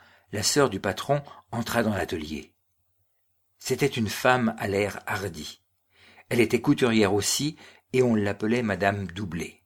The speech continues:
Elle s'assit sur le tabouret du patron, et elle dit d'un ton méprisant : «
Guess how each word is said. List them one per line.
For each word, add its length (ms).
Elle 160
s'assit 340
sur 160
le 80
tabouret 380
du 120
patron, 440
et 100
elle 160
dit 140
d'un 140
ton 200
méprisant : « 560